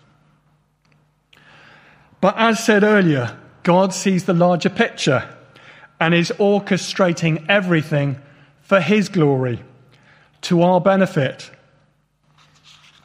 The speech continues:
You and I are not the centre. There's a larger story that's unfolding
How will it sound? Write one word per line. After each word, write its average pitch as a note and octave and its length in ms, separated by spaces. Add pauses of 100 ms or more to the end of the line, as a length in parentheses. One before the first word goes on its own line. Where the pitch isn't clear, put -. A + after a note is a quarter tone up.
(200)
You B3 180
and F#3+ 100
I F3 180
are - 20
not F3+ 180
the E3 80
centre. F#3 580 (600)
There's G3+ 220
a G#3 80
larger G#3 420
story F3+ 400
that's E3 220
unfolding F#3 720